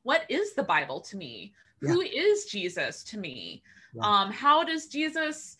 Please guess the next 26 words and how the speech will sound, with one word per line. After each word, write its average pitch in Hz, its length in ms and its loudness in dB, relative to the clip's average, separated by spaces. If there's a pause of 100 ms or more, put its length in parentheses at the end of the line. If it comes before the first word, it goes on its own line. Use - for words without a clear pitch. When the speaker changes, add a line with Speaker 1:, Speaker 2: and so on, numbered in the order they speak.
(340)
Speaker 1:
relate 294 480 0
to 320 80 -4
God 254 500 6
in, 233 280 0
you 247 140 -4
know, 226 160 0
my 247 240 2
life? 262 520 -2 (220)
And, 226 480 -2 (220)
um, 196 600 -2 (760)
you 262 160 0
know, 254 120 0
I, 226 220 2
those 302 220 0
are 302 180 0
really 269 240 -2
important. 262 380 -6
You 381 80 6
know, 359 120 2
of 359 60 -8
course, 440 180 4
we 370 120 6
spend 349 260 2
our 330 60 4
whole 269 260 2
life, 214 380 2